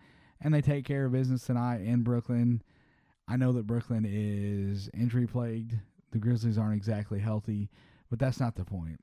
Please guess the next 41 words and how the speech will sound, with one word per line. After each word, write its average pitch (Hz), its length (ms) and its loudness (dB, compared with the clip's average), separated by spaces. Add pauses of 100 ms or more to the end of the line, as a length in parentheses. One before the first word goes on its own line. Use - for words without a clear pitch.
(120)
You're 110 160 0
a 104 40 -2
playoff 120 400 -2
team. 117 460 2 (340)
You 113 140 2
gotta 113 240 2
beat 113 180 0
the 110 80 -2
teams 101 600 -4 (400)
like 110 260 0
the 123 100 2
Nets 101 540 0 (160)
that 104 180 0
are 95 120 0
in 92 120 -2
trouble. 87 440 -6 (600)
So, 85 220 -10 (880)
let's 135 160 -6
run 143 200 2
through 131 160 -2
some 110 160 0
stats 113 340 -6
real 110 100 -4
quick. 107 400 -6
Dylan 131 300 2
Brooks, 123 480 -6
twelve 123 320 -4
points. 147 580 -6 (460)
He 135 140 -2
was 113 340 0
forty-five 123 580 -4
percent 113 340 -4
from 110 140 -4
the 107 80 -2
field, 123 540 -4 (420)
only 123 160 2
shot 120 300 -2
the 113 60 -4
ball 110 220 -4
eleven 110 340 0
times. 117 600 0